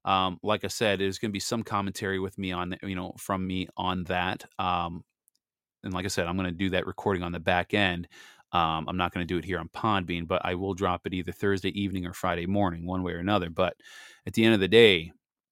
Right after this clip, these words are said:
at the end of the day, we have to make sure that we always give thanks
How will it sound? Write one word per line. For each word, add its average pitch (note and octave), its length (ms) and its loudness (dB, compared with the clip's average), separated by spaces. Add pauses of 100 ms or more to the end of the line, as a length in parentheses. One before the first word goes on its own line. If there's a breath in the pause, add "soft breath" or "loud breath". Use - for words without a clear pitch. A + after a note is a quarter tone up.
(680)
at - 120 -14
the - 200 -10
end A2 260 0
of F#2+ 180 -6
the F#2+ 100 -4
day, F2+ 500 -2
we F#2 140 -8
have F#2+ 440 -2
to B2 180 -2
make F#2 280 -2
sure G#2 300 -2
that F#2 160 -4
we F#2+ 160 -4
always G#2+ 300 2
give A2+ 200 0
thanks - 760 -2